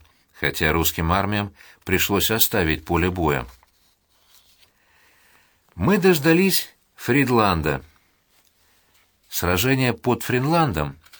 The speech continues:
второго июня тысяча восемьсот седьмого года – закончилось сокрушительным поражением армии Бенниксена. Но здесь-то следовало показать отважность, которая в некоторых случаях бывает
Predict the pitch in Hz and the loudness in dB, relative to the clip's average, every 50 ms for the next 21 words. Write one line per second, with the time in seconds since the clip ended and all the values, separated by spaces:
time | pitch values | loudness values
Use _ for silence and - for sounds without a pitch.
0 | _ _ _ _ _ _ _ _ _ _ _ - - - 104 101 104 92 92 95 | _ _ _ _ _ _ _ _ _ _ _ -20 -6 -4 0 0 2 2 2 2
1 | 92 92 90 85 85 80 80 78 - _ _ - - 101 90 82 - 87 - - | 2 2 2 2 0 0 -2 -4 -10 _ _ -4 0 0 0 2 0 -2 -2 -2
2 | 85 80 80 80 87 85 80 - 95 82 78 - 87 80 92 98 92 98 98 117 | -2 -2 -2 -2 -2 -2 -2 -2 -2 -2 -2 -2 -2 -2 0 0 0 0 0 0
3 | 151 151 160 156 139 139 _ _ _ _ _ _ _ _ 69 67 78 78 - 98 | -2 0 0 -2 -4 -6 _ _ _ _ _ _ _ _ -4 -4 -4 -2 0 -2
4 | 98 90 - - 95 85 - 98 85 92 90 82 - 107 90 - 92 90 82 78 | 0 0 0 0 0 0 0 -2 -2 -2 -2 -2 0 -2 -2 -2 -2 -2 0 0
5 | 87 87 85 85 82 95 98 98 98 98 98 95 90 - - - - - _ 92 | 0 0 0 0 0 0 0 0 0 -2 -2 -4 -8 -14 -20 -20 -20 -14 _ -2
6 | 95 98 95 95 95 95 95 92 92 92 85 - - _ _ - 78 104 98 80 | 0 0 0 0 0 0 0 -2 -2 -4 -6 -12 -20 _ _ -4 -2 0 0 0
7 | 73 69 - - - 69 67 67 62 - _ - - _ _ _ _ _ _ _ | -2 -2 -2 -2 -2 -2 -4 -6 -8 -10 _ -20 -20 _ _ _ _ _ _ _
8 | _ _ _ _ _ _ _ _ _ _ _ _ _ _ _ _ _ _ - - | _ _ _ _ _ _ _ _ _ _ _ _ _ _ _ _ _ _ -20 -20
9 | - _ _ _ 82 90 110 123 127 135 156 214 220 - - - 78 73 73 - | -20 _ _ _ -2 0 2 2 2 0 2 2 2 2 2 2 0 -2 -2 -8
10 | _ _ _ _ _ _ _ - - 82 92 120 127 143 143 143 - 131 - 135 | _ _ _ _ _ _ _ -4 -2 0 0 2 2 2 0 2 0 -2 -2 0
11 | 127 123 147 147 135 156 151 151 156 165 143 110 85 80 78 71 65 - - - | 0 0 0 0 0 -2 -4 -2 0 0 0 2 0 0 -2 -2 -2 -4 -4 -6
12 | _ _ _ - _ _ - - - - 90 90 85 78 85 95 95 - - - | _ _ _ -20 _ _ -8 -6 -2 0 2 2 2 2 2 0 0 0 0 -2
13 | 87 82 - - 127 - - - 82 71 69 - _ _ _ _ _ _ _ - | -2 -2 0 0 0 0 0 0 0 0 -2 -4 _ _ _ _ _ _ _ -6
14 | 73 71 73 87 95 95 92 90 - | -4 0 0 0 0 0 -2 -4 -8